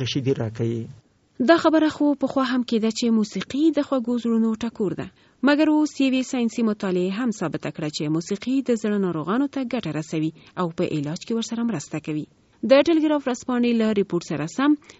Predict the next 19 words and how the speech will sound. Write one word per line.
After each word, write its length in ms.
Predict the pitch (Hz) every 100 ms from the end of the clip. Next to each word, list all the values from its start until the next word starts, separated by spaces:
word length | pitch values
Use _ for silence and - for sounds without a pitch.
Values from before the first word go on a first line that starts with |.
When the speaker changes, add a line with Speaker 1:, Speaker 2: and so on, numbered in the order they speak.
| _
Speaker 2:
د 160 | 214 277
زړه 240 | 302 320 302
د 100 | 285
ناروغیو 500 | 262 220 214 208 208
متخصصانو 840 | 208 185 170 160 - 185 269 285
ته 220 | 277 262 254
معلومه 320 | 233 196 175 147
شوې 260 | - 269
ده 100 | 294 277
چې 100 | 285 262 - - _ 214
د 20 | 262 254
زړه 180 | 294 320 302
ناروغانو 460 | 247 214 208 208
ته 160 | - 220
د 200 | 208 190
موسیقي 460 | 165 - 147 156
اوریدل 340 | 139 143 185 233
ګټه 240 | 240 185 143
رسوي 320 | 151 151 147